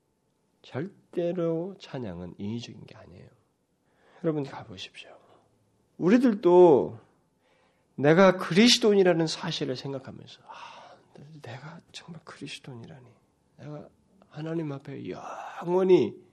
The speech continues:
살 그런 그리스도인이라니." 성부 하나님의 그 말할 수 없는 사랑과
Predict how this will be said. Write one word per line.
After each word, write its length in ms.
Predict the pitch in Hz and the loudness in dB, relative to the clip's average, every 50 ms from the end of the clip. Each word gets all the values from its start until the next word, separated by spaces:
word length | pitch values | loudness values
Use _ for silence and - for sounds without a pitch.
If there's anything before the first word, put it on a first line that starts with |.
| _ _ _ _ _ _ _ _ _ _ _ _ _ _ _ | _ _ _ _ _ _ _ _ _ _ _ _ _ _ _
살 400 | - - - - 117 113 104 113 107 | -20 -20 -14 -10 -10 -8 -8 -8 -8
그런 340 | - 113 110 104 104 101 | -8 -8 -6 -6 -8 -10
그리스도인이라니." 880 | - - - - 131 131 127 - - 110 - - - - 80 - - - - - - _ _ _ _ _ _ _ _ _ _ _ _ _ _ _ | -12 -14 -12 -10 -8 -8 -8 -10 -10 -10 -10 -10 -10 -12 -14 -16 -18 -20 -20 -20 -20 _ _ _ _ _ _ _ _ _ _ _ _ _ _ _
성부 540 | _ - - - - - 123 131 123 117 107 | _ -16 -16 -12 -8 -4 -4 0 2 4 4
하나님의 480 | 104 110 107 107 104 101 98 98 92 90 | 4 4 4 2 2 2 0 0 -2 -2
그 460 | 95 95 95 92 90 87 87 98 - | -2 -4 -2 -4 -4 -6 -10 -12 -16
말할 420 | 87 90 85 85 90 92 101 101 110 | -14 -12 -6 -6 -2 0 0 0 0
수 140 | - - 107 | -2 -6 -8
없는 300 | 90 85 82 82 82 82 | -8 -8 -8 -10 -10 -12
사랑과 720 | 85 - 104 95 92 92 92 90 87 85 80 78 78 78 | -12 -10 -10 -8 -8 -8 -10 -10 -12 -12 -12 -14 -14 -16